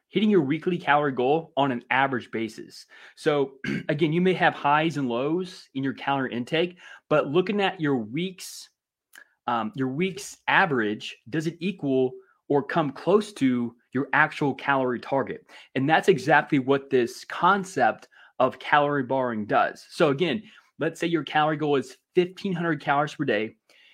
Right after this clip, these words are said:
You would eat fourteen hundred calories per day from Monday through Friday. That would give you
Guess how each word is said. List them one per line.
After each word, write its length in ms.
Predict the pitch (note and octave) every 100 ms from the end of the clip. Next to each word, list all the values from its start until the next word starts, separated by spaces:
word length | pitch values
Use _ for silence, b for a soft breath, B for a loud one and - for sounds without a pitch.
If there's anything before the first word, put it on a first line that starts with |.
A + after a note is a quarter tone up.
| b
You 100 | C3+
would 100 | C#3
eat 200 | D#3 C#3+ _ -
fourteen 540 | F3+ F#3+ - - F#3+
hundred 340 | F3 E3+ E3+
calories 380 | - C#3+ D3 C#3+
per 220 | - D#3
day 320 | C3 A2+ A2 A2 _ b b b b b
from 200 | C3 A#2
Monday 520 | D3 F3+ E3+ F3 F3+
through 300 | F3 - F3
Friday. 680 | F3+ - B2 G#2+ G2 A#2+ D#3 _ _ _ _ -
That 200 | C#3+ D#3
would 140 | C#3+
give 160 | C3+ D3
you 180 | D#3